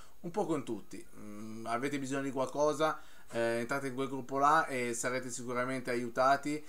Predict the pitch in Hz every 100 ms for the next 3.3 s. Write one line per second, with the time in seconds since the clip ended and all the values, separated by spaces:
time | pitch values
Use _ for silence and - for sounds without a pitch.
0 | - - - - 135 123 117 131 123 127
1 | 123 120 123 120 123 110 135 131 117 117
2 | - 139 135 123 120 117 123 139 170 175
3 | 180 170 -